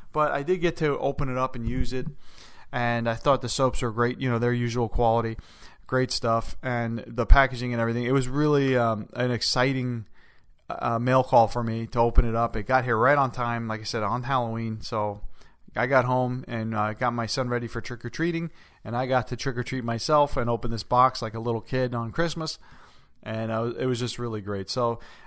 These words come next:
I, I put in, in the show notes a link to it just in case it's still around. And then the, the actual scent set, it comes with a two ounce soap of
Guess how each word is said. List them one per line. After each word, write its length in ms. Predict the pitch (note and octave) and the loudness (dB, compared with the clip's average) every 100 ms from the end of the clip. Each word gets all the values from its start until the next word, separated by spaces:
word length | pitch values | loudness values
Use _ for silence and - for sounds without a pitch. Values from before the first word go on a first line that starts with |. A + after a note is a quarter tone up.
| - | -2
I, 280 | D3 C#3 | 0 2
I 20 | D#3+ | 6
put 180 | A#3+ | 6
in, 180 | A#3 F3 | 6 0
in 120 | C#3+ | -2
the 60 | C#3 | -4
show 180 | - C#3+ | -2 0
notes 220 | C3+ B2+ | 0 -2
a 40 | |
link 260 | B2+ C3 B2+ | -2 -2 -4
to 180 | - B2+ | -4 -2
it 60 | A#2 | -4
just 200 | A#2+ - | -6 -8
in 80 | |
case 240 | B2 B2+ A2 | -6 -6 -6
it's 80 | - | -6
still 240 | - B2 | -2 0
around. 480 | A2+ A#2 A#2 A#2 A2+ - | 2 2 2 0 -2 -6
And 180 | B2 | -2
then 140 | B2 A#2+ | -2 0
the, 200 | A#2 G#2 | 0 0
the 180 | B2 B2 | 0 4
actual 320 | B2+ - A#2+ | 4 4 -2
scent 300 | - C#3 B2+ | 0 0 0
set, 160 | B2 A2 | -2 -4
it 140 | C3 | -2
comes 200 | E3+ D#3 | 0 0
with 140 | D3 | -2
a 20 | - | -4
two 160 | F3 | -2
ounce 240 | E3 D3+ - | 0 0 0
soap 420 | D3 C#3 D#3+ - - - _ - - - _ _ - - | 0 0 -2 -12 -20 -20 _ -20 -20 -20 _ _ -18 -6
of 320 | B2+ A#2 A2 | -2 -2 -4